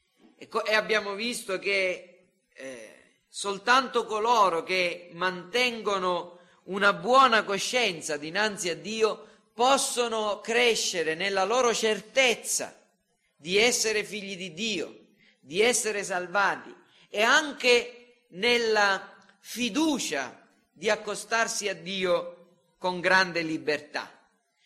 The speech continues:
Quindi abbiamo parlato della fede,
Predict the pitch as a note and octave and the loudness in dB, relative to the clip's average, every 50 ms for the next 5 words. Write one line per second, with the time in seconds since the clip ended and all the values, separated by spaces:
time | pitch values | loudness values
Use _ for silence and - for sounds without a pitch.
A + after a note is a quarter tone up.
0 | _ _ _ - D4+ D4+ C4+ A3+ A3 G3 - G3 G#3 G#3 G3+ G3+ G3 G3 G3 F#3 | _ _ _ -10 -8 -6 -2 0 0 0 2 2 0 0 0 -2 -2 -2 -4 -2
1 | G3 G3+ G#3 G#3 G#3 - F#3 F#3 F3 E3+ E3+ - - - - _ _ _ _ E3+ | 0 2 2 2 2 0 0 -2 -2 -2 -4 -6 -12 -20 -20 _ _ _ _ -4
2 | F3+ F3 F3 E3+ D#3+ D#3+ - A#3 C4 C4+ A#3 F3+ - D#3+ G#3 B3+ C#4+ - - - | -4 -2 0 0 -2 0 2 4 6 6 6 4 0 -4 -6 -6 -8 -10 -16 -20
3 | _ _ | _ _